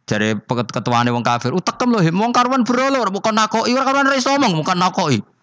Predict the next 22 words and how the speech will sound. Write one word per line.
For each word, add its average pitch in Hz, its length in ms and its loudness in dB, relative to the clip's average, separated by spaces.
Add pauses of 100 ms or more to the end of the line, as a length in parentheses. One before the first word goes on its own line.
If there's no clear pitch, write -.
(260)
"Lah 175 80 2
utekem 247 320 0
ning 269 160 4
ndi 185 80 4
karuan 254 240 2
ora 277 160 2
ngomong, 247 240 4
mbok 131 160 2
sembah." 120 320 2 (320)
<laughs> - 320 -4
Asline 302 320 2 (560)
berhubung 185 240 2
Nabi 220 320 2
Ibrahim 240 240 2
darani 240 400 4
ngendikan, 202 400 2
lah 196 80 2
sing 226 80 0
nyora 254 320 4
aku. 254 240 0 (2250)
Lah 120 80 2
iya, 120 400 2